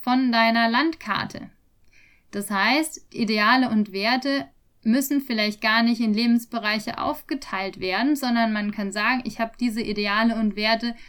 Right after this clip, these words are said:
in allen Lebensbereichen. Ein Wert, der mir zum Beispiel total wichtig ist, der wirklich sich üb-, durch alles durchzieht,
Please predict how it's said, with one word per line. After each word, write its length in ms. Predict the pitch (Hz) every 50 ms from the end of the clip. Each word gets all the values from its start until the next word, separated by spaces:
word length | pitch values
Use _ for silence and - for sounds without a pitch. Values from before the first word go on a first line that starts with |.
| - - - -
in 180 | - - 214 214
allen 320 | - 214 247 302 339 349
Lebensbereichen. 1120 | 294 269 269 247 254 247 240 - - - - 180 170 - - - - - - - - - - -
Ein 380 | - - 214 240 285 294 269 214
Wert, 340 | 220 226 240 262 269 254 254
der 120 | 233 226
mir 280 | 220 233 277 320 294 -
zum 160 | - 277 262
Beispiel 380 | 254 254 247 247 247 - 247
total 460 | 226 247 220 208 - 240 240 262 262 269
wichtig 320 | 302 285 - 262 233 208
ist, 260 | - - 277 277 -
der 160 | 240 220 208
wirklich 340 | 220 269 269 262 254 220 -
sich 220 | - 233 233 - 233
üb-, 220 | 233 208 214 -
durch 260 | 220 220 214 - -
alles 320 | - 240 262 277 262 - -
durchzieht, 580 | - 247 262 247 - - - 233 262 247 -